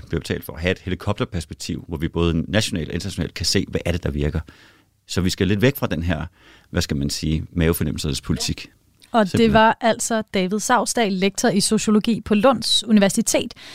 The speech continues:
Speaker 2: som forsker i politiets arbejde, kriminalitet og retspolitik.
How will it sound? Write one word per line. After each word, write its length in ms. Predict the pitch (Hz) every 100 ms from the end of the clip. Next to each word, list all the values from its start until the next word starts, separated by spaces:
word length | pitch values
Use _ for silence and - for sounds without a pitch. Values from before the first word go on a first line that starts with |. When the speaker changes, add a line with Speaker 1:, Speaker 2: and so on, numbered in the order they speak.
| -
Speaker 2:
som 160 | - 240
forsker 340 | 220 220 -
i 120 | 220 196
politiets 540 | 185 165 - 196 190
arbejde, 600 | 208 196 190 214 208 208
kriminalitet 800 | - 202 175 160 170 - - - -
og 240 | 214 -
retspolitik. 840 | 151 - - - 180 165 - 170